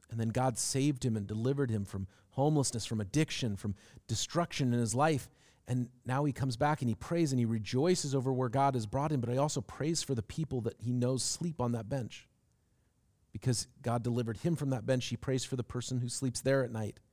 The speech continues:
that God would deliver them. That's somebody God's given him too. So you have who is on your prayer list,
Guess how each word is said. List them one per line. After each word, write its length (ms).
that 80
God 200
would 120
deliver 340
them. 260
That's 180
somebody 280
God's 260
given 280
him 140
too. 320
So 120
you 140
have 320
who 320
is 140
on 180
your 100
prayer 300
list, 480